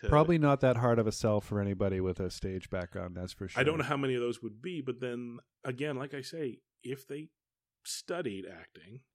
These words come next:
Speaker 1: and I think there's a good chance almost every single one of them there did.
Speaker 2: Yeah, I don't think anybody was a first-timer ingenue.
Speaker 1: No. And
Speaker 2: Oh.
Speaker 1: then, like I said, and then that, you have to open it up a bit if they ever did any off-Broadway or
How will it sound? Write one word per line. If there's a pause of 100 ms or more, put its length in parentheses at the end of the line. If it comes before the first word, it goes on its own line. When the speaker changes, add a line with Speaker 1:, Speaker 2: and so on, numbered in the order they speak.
Speaker 1:
and
I
think
there's
a
good
chance
almost
every
single
one
of
them
there (160)
did. (160)
Speaker 2:
Yeah,
I
don't
think
anybody
was
a (640)
first-timer
ingenue.
Speaker 1:
No. (460)
And
Speaker 2:
Oh.
Speaker 1:
then,
like
I
said,
and
then
that, (220)
you
have
to
open
it
up
a
bit
if
they
ever
did
any
off-Broadway
or